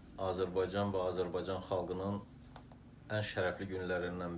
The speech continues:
biridir. Ali Baş Komandanımız Şuşa şəhərinin düşmən tapdağından azad olunmasını elan etdi. Bu, otuz ilə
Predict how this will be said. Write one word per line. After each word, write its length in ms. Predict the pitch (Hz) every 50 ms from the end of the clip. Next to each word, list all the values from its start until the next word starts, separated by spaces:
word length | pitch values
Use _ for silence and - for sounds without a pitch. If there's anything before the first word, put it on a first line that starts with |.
| 80
biridir. 480 | 82 85 82 87 87 87 90 92 95 104 110 107 - - - - - - - - - - - - -
Ali 300 | - 90 92 92 95 95 92
Baş 180 | 98 98 98 - -
Komandanımız 880 | 92 90 90 90 90 87 87 87 87 87 87 87 87 92 101 101 98 - - - - - - - - - - - - - - - - - - - -
Şuşa 260 | - 117 - - 139 110
şəhərinin 580 | - 107 95 92 92 90 90 90 90 90 82 80 - - - - - - - -
düşmən 340 | 104 - - - 117 104
tapdağından 720 | 101 104 92 - - 95 87 92 92 92 90 87 82 78 - - - - -
azad 360 | 98 98 98 92 - - 95
olunmasını 840 | 95 92 92 92 90 90 87 87 - - 90 90 92 95 95 104 110 113 - - - - - -
elan 400 | - 101 101 101 101 95 90 85 -
etdi. 260 | - - - - - - - - - - - - - - - - - - - - - - - - - -
Bu, 240 | 117 117 123 - - - - - - - - - - - - - - - - - -
otuz 360 | 113 107 107 - 123 110 104 104
ilə 160 | 104 107 104